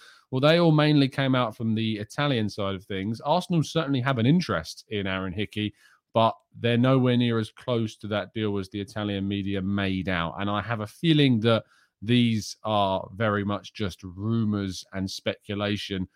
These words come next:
regarding a ninety million euro bid rather than there being some genuine truth to it. I'm not gonna entirely rule it out. Arsenal do like Osimhen. They do think of him as a player that would be on their list of possible striker signings in the summer.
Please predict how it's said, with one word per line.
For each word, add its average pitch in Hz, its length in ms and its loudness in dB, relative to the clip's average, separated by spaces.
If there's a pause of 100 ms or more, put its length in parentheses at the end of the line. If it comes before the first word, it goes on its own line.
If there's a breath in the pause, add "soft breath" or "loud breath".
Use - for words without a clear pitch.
(180)
regarding 101 480 2
a 92 60 0
ninety 98 460 0
million 98 360 -2
euro 98 360 -4
bid 92 260 -4
rather 98 300 -2
than 92 200 -6
there 92 180 -4
being 90 320 -4
some 92 240 -8
genuine 92 520 0
truth 131 280 0
to 127 200 -2
it. 131 120 0 (320 soft breath)
I'm 269 80 0
not 233 140 6
gonna 185 140 2
entirely 143 420 6
rule 123 240 6
it 131 60 6
out. 147 180 6
Arsenal 143 480 2
do 156 300 0
like 135 400 0 (220)
Osimhen. 92 480 0
They 104 340 -2
do 120 200 -2
think 117 200 -4
of 110 80 -6
him 117 100 0
as 110 100 -2
a 117 60 -4
player 120 340 2
that 117 200 2 (360 soft breath)
would 113 200 4
be 120 140 6
on 120 160 8
their 117 180 6
list 123 460 0
of 120 180 -4
possible 123 440 -4
striker 127 400 -2
signings 127 360 0
in 120 60 0
the 120 80 -2
summer. 135 340 4